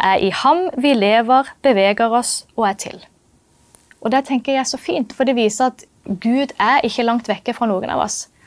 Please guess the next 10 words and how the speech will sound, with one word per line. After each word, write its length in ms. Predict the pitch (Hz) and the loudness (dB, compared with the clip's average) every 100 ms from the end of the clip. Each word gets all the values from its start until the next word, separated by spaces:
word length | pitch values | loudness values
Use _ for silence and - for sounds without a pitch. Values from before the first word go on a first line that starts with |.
| _ - | _ -2
Han 160 | 240 269 | 0 2
er 100 | 233 | 2
nær, 320 | 220 214 311 | 2 4 2
selv 300 | - - 240 | 2 2 2
om 80 | 247 | 4
det 100 | 226 | 2
ikke 160 | 220 - | 0 2
alltid 640 | 226 233 - 226 214 214 | 2 0 2 2 2 -2
føles 560 | - - 240 185 - - | -12 -2 2 2 0 -4
sånn. 220 | - 202 | -6 -8